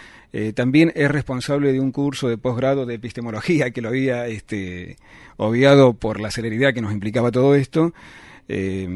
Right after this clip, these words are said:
estamos en compañía también del profesor, este, José Cid, más allá de las cuestiones académicas, amigos aquí de, de, de esta universidad ya desde hace algunos años. Em, eh, Ramón Sanz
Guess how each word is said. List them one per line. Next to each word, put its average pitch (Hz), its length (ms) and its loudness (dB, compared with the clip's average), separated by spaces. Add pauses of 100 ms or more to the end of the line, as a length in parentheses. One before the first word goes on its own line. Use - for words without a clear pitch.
(240)
estamos 131 380 -4
en 120 100 -6
compañía 120 400 -2
también 120 760 -2
del 107 200 -4
profesor, 113 520 -2
este, 98 760 -6
José 110 720 -4
Cid, 165 400 6 (340)
más 135 220 -2
allá 139 160 0
de 139 80 2
las 123 100 -6
cuestiones 127 340 -4
académicas, 123 520 -2
amigos 131 560 2
aquí 123 260 -10
de, 117 400 -6
de, 117 220 -4
de 117 100 -4
esta 123 160 -6
universidad 117 480 -6
ya 123 120 0
desde 113 260 0
hace 113 360 -4 (380)
algunos 110 380 -4
años. 85 500 -4 (500)
Em, 123 440 -2 (320)
eh, 170 180 0
Ramón 190 380 2
Sanz 196 440 -2